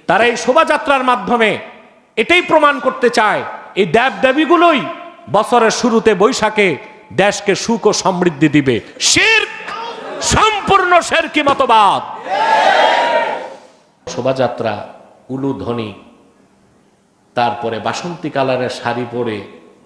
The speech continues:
আর ওই যুবকরা গেরুয়া, বৈষ্ণব, বৈষ্ণব, বৈষ্ণবরা যেই রকম কাপড় পরে, ওই রঙের কাপড় পরে, পায়ে আলতা, হাতে মেহেন্দি দিয়ে নারী পুরুষ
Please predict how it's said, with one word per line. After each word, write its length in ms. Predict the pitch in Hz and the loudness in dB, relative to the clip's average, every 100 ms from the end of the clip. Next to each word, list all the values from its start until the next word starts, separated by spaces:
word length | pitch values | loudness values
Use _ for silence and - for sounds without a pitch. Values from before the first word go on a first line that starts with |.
| _ _ _ _ | _ _ _ _
আর 260 | - 107 110 | -8 -6 -4
ওই 140 | 113 107 - 113 | -6 -8 -16 -8
যুবকরা 680 | 135 127 - 117 107 92 - 117 | -2 -2 -2 -2 -2 -4 -8 -4
গেরুয়া, 480 | 147 143 110 95 - - - - - _ _ _ _ _ _ _ _ _ 92 | -2 0 0 0 -8 -12 -20 -20 -20 _ _ _ _ _ _ _ _ _ -6
বৈষ্ণব, 400 | 135 - 131 101 98 | -6 -6 -8 -8 -8
বৈষ্ণব, 480 | 113 - 113 95 - - - - - _ | -10 -10 -12 -12 -14 -20 -20 -20 -20 _
বৈষ্ণবরা 580 | - 127 - 135 135 139 | -10 -10 -6 -8 -4 -2
যেই 200 | 131 131 | 0 -2
রকম 240 | 127 135 147 | -2 -4 -4
কাপড় 340 | 127 123 135 135 | -4 -2 -6 -2
পরে, 300 | 151 208 240 - - - - | -2 -2 -4 -10 -20 -20 -16
ওই 120 | - | -8
রঙের 320 | 123 127 120 117 | -4 -4 -4 -2
কাপড় 340 | 120 113 117 110 | -2 0 -2 0
পরে, 320 | 120 117 101 - - - _ _ _ _ _ _ - | 2 2 -2 -6 -20 -20 _ _ _ _ _ _ -2
পায়ে 280 | 117 117 117 | 0 2 0
আলতা, 440 | 110 107 - 113 | 0 -2 -2 -4
হাতে 380 | 101 110 - 123 | -2 -4 -2 -4
মেহেন্দি 380 | 117 147 160 175 | 0 -2 0 0
দিয়ে 280 | 156 151 139 | 2 4 4
নারী 280 | 127 131 | 2 -2
পুরুষ 560 | 123 123 123 107 - - | -2 -2 -2 -2 -6 -12